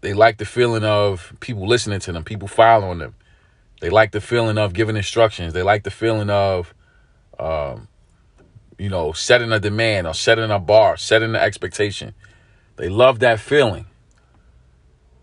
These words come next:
But in order for you to do that at a high level, in order for you to do it well, and to be honest, in order for you to do it from a selfless standpoint, you have to be willing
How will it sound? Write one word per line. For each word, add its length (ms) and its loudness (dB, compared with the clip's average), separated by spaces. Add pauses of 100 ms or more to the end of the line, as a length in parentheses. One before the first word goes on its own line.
(420)
But 300 4 (280)
in 120 -4
order 220 6
for 160 -8
you 180 -2
to 140 0
do 320 -6
that 280 4
at 100 0
a 100 -2
high 300 4
level, 580 2
in 140 -12
order 180 -2
for 160 -10
you 140 -8
to 100 -10
do 220 -4
it 100 -8
well, 480 4 (560)
and 160 -8
to 60 -6
be 160 -2
honest, 440 2
in 140 -8
order 220 2
for 140 -12
you 120 -6
to 80 -6
do 280 0
it 120 -2 (680)
from 240 -4
a 80 -2
selfless 960 2 (240)
standpoint, 920 -2 (760)
you 360 -4
have 300 4
to 160 -8
be 240 -8
willing 580 0